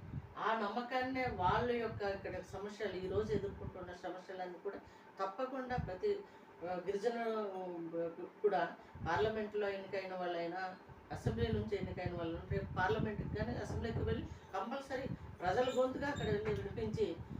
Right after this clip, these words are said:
మరి వాళ్ళ సమస్యలు పరిష్కరించాల్సిన అవసరం ఎంతైనా మరి ఎమ్మెల్యే క్యాండిడేట్‌కి, ఎంపీ క్యాండిడేట్‌కి కంపల్సరీ ఉంది.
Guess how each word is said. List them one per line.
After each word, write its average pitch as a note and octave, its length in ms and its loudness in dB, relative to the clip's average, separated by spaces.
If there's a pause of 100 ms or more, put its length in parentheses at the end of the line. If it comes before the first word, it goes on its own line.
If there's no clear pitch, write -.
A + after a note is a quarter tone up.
(180)
మరి F3 220 -2
వాళ్ళ F3 200 4
సమస్యలు A3 520 -4
పరిష్కరించాల్సిన F#3+ 1040 -2
అవసరం E3 380 -4
ఎంతైనా B3 480 0 (500)
మరి F3 340 -2
ఎమ్మెల్యే G3 300 0
క్యాండిడేట్‌కి, F3+ 560 -2
ఎంపీ F#3+ 200 -4
క్యాండిడేట్‌కి F3 540 -4
కంపల్సరీ G#3+ 460 -4
ఉంది. - 180 -4